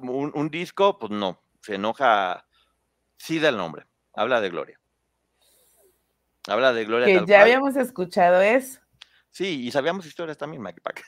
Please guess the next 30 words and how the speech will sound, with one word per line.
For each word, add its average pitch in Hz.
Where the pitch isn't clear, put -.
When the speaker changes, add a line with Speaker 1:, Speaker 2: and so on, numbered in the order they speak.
Speaker 2:
Sí. 247
Speaker 1:
<laughs> -
que 110
son 127
cosas 156
que 143
no 131
dice 147
uno 143
hasta 117
que 104
corresponda, 110
pero 113
ahorita 107
lo 113
tocan 123
y 107
bueno, 87
tal 87
vez 104
sea 107
el 104
momento 101
de 95
decir. 117
Todo 202
el 214
tiempo 170
que 151
ella 143